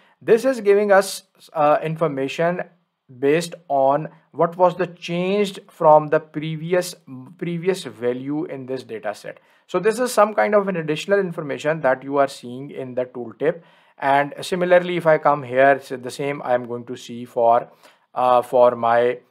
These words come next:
uh, for my female ge-, for, for my female gender as well.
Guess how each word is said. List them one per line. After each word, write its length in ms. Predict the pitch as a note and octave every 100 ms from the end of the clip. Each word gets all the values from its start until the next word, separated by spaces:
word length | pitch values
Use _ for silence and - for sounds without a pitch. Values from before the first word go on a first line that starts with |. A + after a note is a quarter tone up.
| _ _ -
uh, 120 | A#2
for 240 | - C3 B2
my 140 | B2
female 480 | - C#3+ C#3+ C#3+ C#3 C3 B2+
ge-, 280 | B2+ A#2 -
for, 180 | - C3+
for 220 | B2+ C#3
my 140 | B2+ B2
female 320 | D3 D#3 E3+
gender 320 | C3+ B2+ B2
as 160 | A#2 A2
well. 240 | A2+